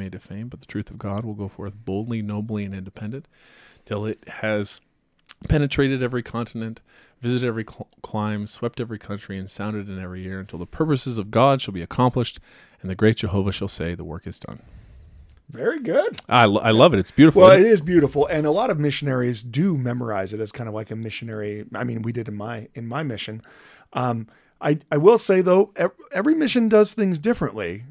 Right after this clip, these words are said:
Speaker 2: Like, for instance, it sounds like in your mission, you couldn't call the new missionaries greenies anymore.
Speaker 1: In Anthony's mission.
Speaker 2: Yeah, yeah, in Anthony's mission. That, 'cause he said they're now called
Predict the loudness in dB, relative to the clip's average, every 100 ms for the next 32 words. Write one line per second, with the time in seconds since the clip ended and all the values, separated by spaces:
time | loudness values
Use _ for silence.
0 | -8 -6 -4 0 0 0 -4 -6 -4 0
1 | 0 2 0 0 -4 0 0 2 2 0
2 | -2 -4 -4 -4 -4 -4 -6 -2 2 2
3 | 2 -2 -4 -2 0 0 -2 -4 -4 -6
4 | -8 -6 -4 -2 -4 -4 -4 -4 -2 -4
5 | -6 -10 -14 _ -2 2 2 0 -4 -6
6 | -8 -2 0 0 -2 -2 0 -2 -4 -6
7 | -6 -8 -8 -10 -10 -8 -6 -4 -4 -2
8 | 0 0 0 -2 -2 -4 -4